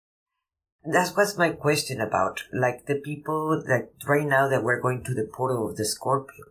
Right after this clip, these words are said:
the people that are, uh, are Scorpios are gonna be affected in different way that someone from Cancer or Leo or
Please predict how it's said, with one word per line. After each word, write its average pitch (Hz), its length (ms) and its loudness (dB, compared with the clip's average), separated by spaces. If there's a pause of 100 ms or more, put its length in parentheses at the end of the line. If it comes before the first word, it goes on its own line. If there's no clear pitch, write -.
(640)
the 139 160 2
people 156 320 0
that 147 60 6
are, 135 380 6
uh, 110 600 2
are 123 220 4
Scorpios 131 760 -2
are 123 180 0
gonna 123 240 0
be 110 140 -2
affected 139 580 0
in 160 160 -2
different 147 440 -2
way 135 380 4
that 107 260 0 (100)
someone 117 440 -2
from 95 520 -6 (160)
Cancer 110 760 0
or 95 300 -4
Leo 110 480 -4
or 95 560 -2